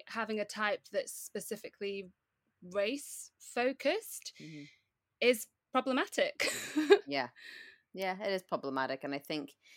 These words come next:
Speaker 2: it's not, what's nice about this conversation, talking to, we're, we haven't even said who we're talking to, <laughs> but talking to Evelyn Mock and talking to Vic Hope is really interesting, 'cause actually Evelyn's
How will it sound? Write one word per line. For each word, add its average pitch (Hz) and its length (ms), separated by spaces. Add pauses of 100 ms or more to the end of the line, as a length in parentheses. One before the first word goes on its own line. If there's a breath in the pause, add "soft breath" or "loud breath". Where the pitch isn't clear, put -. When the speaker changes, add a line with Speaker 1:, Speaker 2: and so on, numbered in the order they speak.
(200 loud breath)
Speaker 2:
it's - 180
not, 151 280 (100)
what's 147 240
nice 156 160
about 147 140
this - 100
conversation, 139 920 (340)
talking 135 600 (160)
to, 131 500
we're, 131 240 (480 loud breath)
we 151 100
haven't 165 220
even 156 240
said - 320
who 160 100
we're 143 80
talking 160 320
to, 208 340
<laughs> 233 60
but 220 140
talking 208 420
to 185 320 (480 loud breath)
Evelyn 165 320
Mock 160 320
and 147 120
talking 151 340 (100)
to 139 240
Vic 143 240
Hope 151 240
is 143 160
really 139 180
interesting, 151 360
'cause 143 100
actually 135 320
Evelyn's 143 600